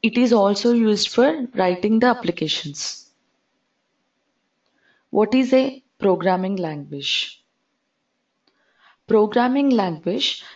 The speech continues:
is any language that computer system can understand directly or indirectly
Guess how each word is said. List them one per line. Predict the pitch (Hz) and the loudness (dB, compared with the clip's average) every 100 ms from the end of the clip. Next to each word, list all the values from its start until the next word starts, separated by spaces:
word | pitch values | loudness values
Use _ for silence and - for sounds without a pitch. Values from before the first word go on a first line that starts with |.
| - | -6
is | 240 220 | -2 0
any | 196 208 262 | 0 0 0
language | 285 254 180 175 254 - - | 0 -2 -2 -4 -4 -4 -4
that | 220 220 | -6 -2
computer | 196 196 208 240 240 262 262 | -2 -2 -4 -2 0 -2 -2
system | - 202 - 175 170 - - - - | -8 -8 -2 -2 -2 -6 -18 -18 -2
can | 247 269 | 0 2
understand | 226 175 170 175 - 285 311 - - 170 | 0 0 -2 -2 -4 -4 -8 -16 -20 -4
directly | 190 185 196 208 208 233 294 359 - _ - | 0 2 2 0 -2 -4 -4 -6 -14 _ -2
or | 202 285 392 - _ _ | 2 2 -2 -10 _ _
indirectly | 220 214 190 165 160 - 180 247 | 0 2 2 0 -4 -8 -6 -8